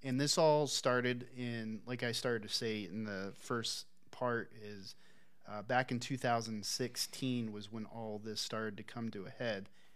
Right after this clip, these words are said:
And it was when they elected, uh, Chen Quanguo, uh, who is the party secretary under, um,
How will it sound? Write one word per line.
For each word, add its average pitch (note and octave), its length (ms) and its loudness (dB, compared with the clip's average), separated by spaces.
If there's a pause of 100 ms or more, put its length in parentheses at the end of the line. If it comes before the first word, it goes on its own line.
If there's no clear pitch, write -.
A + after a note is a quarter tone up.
(200)
And A#2 120 -6
it G#2 140 -8
was G#2+ 260 -6
when A#2 400 -2
they G2 460 -6 (100)
elected, A2+ 800 -4 (460)
uh, G#2 340 -2
Chen C#3 460 2 (100)
Quanguo, A#2+ 840 2 (500)
uh, G2+ 320 0 (120)
who A#2+ 320 0
is A#2+ 320 -2
the A2 240 -4
party B2+ 380 2
secretary A2 920 0
under, G#2+ 540 -4 (560)
um, G2+ 460 -4